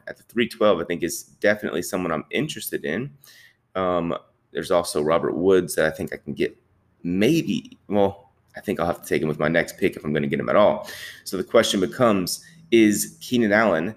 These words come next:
a better value than what, uh, we consider Chris Carson, David Montgomery? I'm just going by sleepers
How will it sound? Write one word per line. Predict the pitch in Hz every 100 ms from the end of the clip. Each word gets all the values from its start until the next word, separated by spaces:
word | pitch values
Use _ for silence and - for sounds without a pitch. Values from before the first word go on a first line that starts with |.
| _ -
a |
better | 92 95 92
value | 92 87 85 85
than | 80 85 80
what, | 85 - - - -
uh, | 82 73 62 78
we | 90
consider | - 76 - 92 80 73 - _ _
Chris | - 90
Carson, | - 92 87 - 87
David | 87 78 76
Montgomery? | 82 80 85 87 82 71 _ _
I'm | -
just | 95 -
going | 82
by | 76 78
sleepers | - 82 71 67 69 -